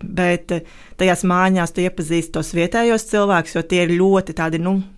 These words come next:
vismaz Albānijas pusē tie ļoti nomaļi reģioni, un tie cilvēki, viņi tur dzīvo arī būtībā tikai vasarā, jo viņiem ir, nu, mājas, viņi gana savas govis, aitas, kazas, un tad to, ko viņi nopelna, izmidinot tos cilvēkus, viņi visu ziemu ar to dzīvo. Līdz ar to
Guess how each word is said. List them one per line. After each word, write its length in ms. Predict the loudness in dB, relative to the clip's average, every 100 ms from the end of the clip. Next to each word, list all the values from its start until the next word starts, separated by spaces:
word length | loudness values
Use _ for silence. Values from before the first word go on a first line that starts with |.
| -20 -18 -6
vismaz 240 | 2 2 4
Albānijas 480 | 2 2 -2 -4 -6
pusē 260 | -6 -4 -2
tie 140 | 0 2
ļoti 280 | 2 0 -2
nomaļi 400 | 0 2 0 -2
reģioni, 640 | -2 0 0 2 2 0 -2 -14 -20 -6
un 100 | -2
tie 120 | 0 0
cilvēki, 480 | 2 2 2 0 -2
viņi 160 | -4
tur 140 | -4 0
dzīvo 400 | 2 4 2 2
arī 200 | 0 2
būtībā 340 | 0 0 -2 -4
tikai 180 | -4 0
vasarā, 400 | 0 0 0 0 0
jo 80 | 2
viņiem 320 | 2 2 2
ir, 120 | 0
nu, 160 | 0 -2 -8 -10
mājas, 480 | 0 0 2 -2 -2
viņi 160 | -2 2
gana 240 | 2 0
savas 220 | -4 -8 -2
govis, 440 | 0 2 0 -4
aitas, 340 | -4 -4 -8 -8
kazas, 440 | -4 -2 -2 -6 -10 -20 -20 -20 -10
un 120 | -4 0
tad 200 | 0 2
to, 160 | 2
ko 160 | 4 0
viņi 220 | 0 0
nopelna, 600 | 2 0 2 2 2 -2 -6 -20 -20 -20 -6
izmidinot 720 | -2 2 4 4 2 0 -2 -2
tos 200 | -4 -2
cilvēkus, 580 | 2 4 4 0 -2 0
viņi 160 | 2
visu 220 | 2 0 0
ziemu 300 | 2 0 0
ar 80 |
to 140 | -2 -6
dzīvo. 460 | -2 0 2 0 0
Līdz 160 | 0 0
ar 100 | -2
to 140 | -2